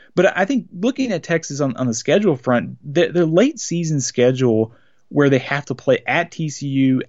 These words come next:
at Baylor, at Iowa State. I mean, none of those are easy matchups, and especially as we've seen in the Big Twelve, you get into conference play, uh, there's always an upset or two, and, and the, there's not a lot of separation between some of these teams. So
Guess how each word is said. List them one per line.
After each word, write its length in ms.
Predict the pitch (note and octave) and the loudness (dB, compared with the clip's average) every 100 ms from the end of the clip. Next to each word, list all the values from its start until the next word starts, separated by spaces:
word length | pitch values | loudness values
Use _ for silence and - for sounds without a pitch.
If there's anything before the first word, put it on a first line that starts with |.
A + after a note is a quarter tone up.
| - | -2
at 280 | D3+ D#3+ | -2 -2
Baylor, 540 | C#3 C3 C3 C3 B2+ B2+ _ _ _ - | -2 -2 0 0 -2 -4 _ _ _ -4
at 240 | C3+ - | -2 -2
Iowa 320 | C3+ C3 B2 | -2 0 0
State. 420 | A#2+ - A#2 G#2+ G#2 | -2 -6 -4 -4 -4
I 60 | |
mean, 340 | A2+ A2+ A2+ - | -2 0 -2 -4
none 480 | G#2 B2+ C#3+ D#3 B3+ | -10 -4 0 2 4
of 140 | F#4 D3 | 2 2
those 300 | D3+ D3 C3+ | 4 4 2
are 200 | A#2+ - | -2 -4
easy 400 | C3 D3+ F3 C#3 | -4 -2 0 0
matchups, 640 | A#2 C3 C#3 - A2+ A2 B2 | 4 4 2 2 0 0 0
and 100 | A#2 | 0
especially 480 | - D3+ F3+ C#3 | 2 2 2 2
as 140 | A#2+ A#2+ | 2 2
we've 140 | A2+ | -4
seen 340 | A2 F3+ E3+ B2+ | -2 0 2 2
in 80 | |
the 80 | A#2+ | 0
Big 240 | A2+ A#2+ A#2 | 2 0 0
Twelve, 500 | - F#3+ C#3+ B2 C3 - _ | 4 6 6 4 0 -16 _
you 100 | - | -4
get 120 | D#3 E3 | 2 2
into 160 | C3+ | 2
conference 560 | B2+ - F#3 G3+ C#3 A#2+ | -4 -2 0 2 0 -4
play, 520 | - C3 B2 A#2+ B2 - _ | -2 2 4 4 2 -6 _
uh, 120 | - B2+ | -4 0
there's 180 | C#3 | 2
always 380 | D#3+ A3+ A#3 E3+ | 4 6 4 2
an 120 | C3+ - | -2 0
upset 460 | C#3 - - C3 | -2 -2 -2 0
or 80 | B2 | 0
two, 440 | A#2+ - C3+ C3 B2 | -2 -2 0 2 2
and, 200 | A2+ - | 2 0
and 240 | A#2+ A#2 | -2 2
the, 160 | B2+ C#3+ | 2 2
there's 260 | C3+ B2+ | 2 2
not 200 | C3+ D3+ | 2 2
a 20 | |
lot 220 | C#3 C3+ B2 | 4 4 2
of 40 | |
separation 640 | - C3 A#2+ A#2+ C3 - | 0 -2 2 2 2 -2
between 380 | A#2 - C#3 C#3 | -4 -4 -2 -2
some 220 | A#2+ A2+ | 0 0
of 40 | A2 | 2
these 200 | A2 A2 | 0 -2
teams. 420 | - C3 A2+ A2 | -2 2 4 4
So 240 | C#3+ C3 | 4 4